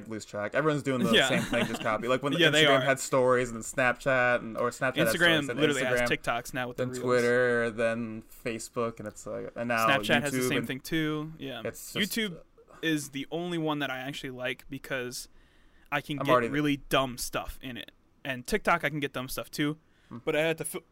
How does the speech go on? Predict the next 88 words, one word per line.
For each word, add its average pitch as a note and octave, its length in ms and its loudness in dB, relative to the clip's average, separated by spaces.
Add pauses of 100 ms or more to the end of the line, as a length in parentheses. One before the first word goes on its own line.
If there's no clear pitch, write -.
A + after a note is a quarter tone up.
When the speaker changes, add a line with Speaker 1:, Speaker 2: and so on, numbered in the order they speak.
(180)
Speaker 2:
filter F3+ 280 0
through E3 180 -6
for D3 140 -12
so D3 220 0
long C#3+ 540 -4
with C#3+ 160 -10
the, C3 420 -4
the C#3+ 80 -2
base B2+ 360 -6
algorithm C3+ 460 -4
that C3+ 100 -8
they B2 100 -12
give B2 220 -14
you. C#3 220 -6
It's - 160 -10
just C#3+ 180 -6
Speaker 1:
YouTube C#3+ 40 -8
Speaker 2:
not E3 100 2
Speaker 1:
already C#3+ 180 6
Speaker 2:
good. A#2+ 60 0
Speaker 1:
knows A#2 200 2
how A#2 80 -2
stupid A2 360 -6
I G#2 180 -2
am, G#2 180 -10
so - 120 -10
they A2+ 140 -2
know A2+ 140 2
what G#2+ 120 -2
videos, A2 180 -4
Speaker 2:
Yeah. D#3+ 180 2 (120)
Speaker 1:
stupid - 340 -10
Speaker 2:
They D#3 80 2
Speaker 1:
videos - 60 -6
Speaker 2:
give E3 100 2
Speaker 1:
I'm E3+ 60 -2
Speaker 2:
me D#3+ 80 2
Speaker 1:
gonna - 60 0
Speaker 2:
the - 60 -2
Speaker 1:
watch. - 60 -6
Speaker 2:
dumbest C#3+ 280 -4
videos. C#3 560 -6
They D3+ 100 0
give D3 140 2
Speaker 1:
Also, D3+ 320 6
Speaker 2:
me - 40 -10 (160)
Speaker 1:
yeah. - 240 -6
Speaker 2:
<laughs> - 40 -8
Speaker 1:
I'm F3 60 -6 (380)
Speaker 2:
so - 500 -2
Speaker 1:
already D#3+ 180 6
Speaker 2:
bad. C3+ 80 8
Speaker 1:
on C3 60 2
YouTube. C#3+ 420 0
Like, B2 200 4
I'm B2 140 4
already B2 180 6
there A#2 160 4
to A2+ 80 2
watch A2 200 0
stupid A#2 300 -10
videos, A2 300 -6
so G#2+ 200 -4
it's G#2 120 -8
like, G#2+ 120 -2
Speaker 2:
Yeah. D#3 80 -2
Speaker 1:
"Oh, D3+ 40 -2
here D3 180 -2
are B2 60 -2
shorter F3+ 380 0
stupid A#2 340 -8
videos," G#2+ 240 -8
and A2 80 -10
I'm G#2+ 80 -10
like, G#2+ 140 -10
"That's B2+ 200 0
Speaker 2:
Yeah. D#3+ 60 -4
Speaker 1:
exactly A#2+ 340 -2
what A2+ 120 -2
I A#2+ 40 -2
Speaker 2:
I'm - 60 -2
like, F#2+ 80 -4
Speaker 1:
want." - 140 -8
Speaker 2:
"That's B2 180 -2
Speaker 1:
So A#2 60 -4
Speaker 2:
what C3 120 -4
I B2+ 140 -2
want." A#2+ 240 -4